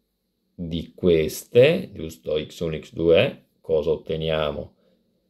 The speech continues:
Se noi andiamo a fare il prodotto di queste, otteniamo uno per uno per meno due uguale a meno n, e quindi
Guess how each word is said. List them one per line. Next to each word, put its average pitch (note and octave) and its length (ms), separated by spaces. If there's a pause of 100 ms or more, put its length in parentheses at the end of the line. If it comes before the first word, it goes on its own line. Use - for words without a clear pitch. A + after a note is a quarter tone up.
Se - 180
noi E2 120
andiamo D#2 200
a C#2+ 40
fare D#2+ 260
il C2+ 60
prodotto D#2+ 460
di F#2+ 160
queste, D2+ 680
otteniamo D#2 1500
uno E2 600
per D#2 300
uno D#2+ 540
per D#2+ 220
meno D2 320
due D#2+ 640
uguale E2 500
a D#2+ 40
meno F2 360
n, D2+ 260
e G#2 300
quindi - 580